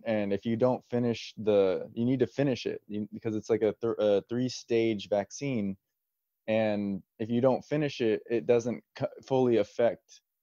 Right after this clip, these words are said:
the, where it needs to, 'cause like you said, it's, it's an altered form of the virus. So you, you're basically getting,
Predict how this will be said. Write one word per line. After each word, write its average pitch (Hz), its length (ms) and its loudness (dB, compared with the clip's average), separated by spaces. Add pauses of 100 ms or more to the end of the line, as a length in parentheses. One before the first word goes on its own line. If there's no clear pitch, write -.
(160)
the, 113 120 -2
where 117 240 6
it 95 80 -2
needs 127 340 -2
to, 95 180 -2
'cause 104 340 -2
like 98 220 -8
you 107 80 -4
said, 117 260 4
it's, - 180 -2 (200)
it's 113 180 -2
an 113 100 0
altered 110 420 2
form 113 360 0
of 98 200 2
the 101 120 0
virus. 98 440 2
So 110 120 0
you, 107 180 0
you're 110 180 -2
basically 117 460 0
getting, 104 440 -2